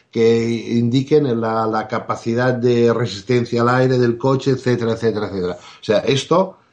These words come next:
lo puedes hacer todo lo que quieras, pero obviamente, eh, esto significa mucho dinero, mucho presupuesto para, por ir, para ir rompiendo y gastando motores.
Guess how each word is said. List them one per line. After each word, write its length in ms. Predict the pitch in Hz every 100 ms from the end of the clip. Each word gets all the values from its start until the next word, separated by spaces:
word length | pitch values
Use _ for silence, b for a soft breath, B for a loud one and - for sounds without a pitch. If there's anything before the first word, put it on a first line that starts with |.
| B
lo 200 | 107 107
puedes 200 | 120 131
hacer 320 | 135 131 151 170 -
todo 160 | - 131
lo 120 | 123
que 100 | 113
quieras, 280 | 139 131 95
pero 220 | 101 98
obviamente, 600 | 98 107 120 117 156 156 b b b
eh, 300 | - 98 -
esto 300 | 110 107 127
significa 960 | 123 117 113 120 117 127 127 110 104 98
mucho 380 | 110 120 120 110
dinero, 340 | 110 113 120
mucho 240 | 123 113 107
presupuesto 640 | 104 95 107 98 127 123
para, 440 | 101 95 92 87 B B -
por 200 | 95 107
ir, 200 | 90 -
para 160 | 104
ir 140 | 113 120
rompiendo 640 | 113 120 117 123 127 143
y 20 |
gastando 340 | 113 - 101
motores. 500 | 92 92 117 76 -